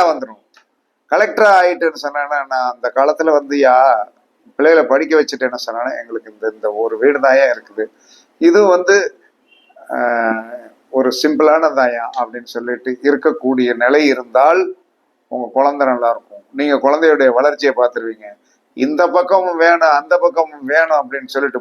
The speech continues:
போனீங்கன்னா மூணாவதா ஒண்ணு வரும், ஒழுக்கம். ஒழுக்கத்துல கை வச்சு என்ன சொல்றான்னா, நம்மளை வந்து மீளா துயரில் ஆக்கி விடுவான்.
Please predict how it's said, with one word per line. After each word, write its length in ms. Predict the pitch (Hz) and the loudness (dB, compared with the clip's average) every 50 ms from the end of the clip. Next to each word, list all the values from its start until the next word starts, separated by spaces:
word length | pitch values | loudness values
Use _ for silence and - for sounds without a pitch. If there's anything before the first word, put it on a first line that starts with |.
| - _ | -4 _
போனீங்கன்னா 420 | 139 147 147 135 127 123 120 120 117 113 - - _ _ _ _ - 135 | 0 0 0 0 -2 -2 -2 -2 -2 -2 -4 -8 _ _ _ _ -4 -2
மூணாவதா 460 | 147 165 175 170 160 160 156 147 151 147 139 | 0 2 2 4 4 2 4 2 2 2 0
ஒண்ணு 160 | 135 135 131 123 120 | -4 -8 -10 -8 -6
வரும், 260 | 127 127 135 117 - _ _ _ _ _ _ _ _ _ _ _ _ _ _ _ _ _ _ _ _ _ _ - 110 123 | -6 -4 -6 -8 -8 _ _ _ _ _ _ _ _ _ _ _ _ _ _ _ _ _ _ _ _ _ _ -2 0 2
ஒழுக்கம். 580 | 143 160 160 - 160 - - 135 131 123 113 107 - _ _ _ _ _ _ _ _ _ 113 123 | 2 2 2 0 -2 -2 0 0 0 0 -2 -6 -14 _ _ _ _ _ _ _ _ _ -2 0
ஒழுக்கத்துல 460 | 139 160 139 139 147 123 131 127 120 - | 0 0 2 0 0 0 0 -2 -2 0
கை 100 | 123 127 139 139 135 | 0 0 2 0 0
வச்சு 160 | 127 - - 117 | -2 -4 -6 -8
என்ன 100 | 117 120 113 - | -8 -8 -8 -8
சொல்றான்னா, 420 | 113 107 104 104 104 104 104 101 98 101 104 _ _ 117 | -10 -10 -10 -10 -12 -12 -12 -16 -18 -20 -20 _ _ -6
நம்மளை 300 | 117 117 117 113 110 107 107 107 113 | -6 -4 -4 -2 -2 -2 -2 -2 -4
வந்து 240 | 113 113 135 160 180 180 - - _ _ _ _ _ _ _ _ _ 113 113 117 127 | -2 0 0 2 2 0 -4 -10 _ _ _ _ _ _ _ _ _ -16 -8 -4 0
மீளா 380 | 143 156 165 175 170 170 175 175 175 175 - - 156 | 2 2 2 2 4 4 4 4 2 0 -2 -6 -4
துயரில் 420 | 151 160 165 160 165 160 151 143 139 | -2 -2 -2 -2 -2 -2 -2 0 0
ஆக்கி 560 | 147 151 - _ _ _ _ _ _ - 160 147 139 | -2 -2 -4 _ _ _ _ _ _ -4 -2 -2 0
விடுவான். 500 | 139 135 139 127 147 156 160 160 - | 0 0 0 2 2 2 2 0 -2